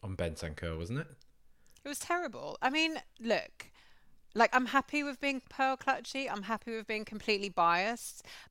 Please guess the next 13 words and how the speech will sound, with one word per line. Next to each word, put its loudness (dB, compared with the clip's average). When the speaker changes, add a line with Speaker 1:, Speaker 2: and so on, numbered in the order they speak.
Speaker 2:
Like, 12
if 8
Romero's 10
tackle 12
at, 10
and 8
during 10
the 6
Chelsea 10
game 6
on 0
Fernandes, 4
right? 0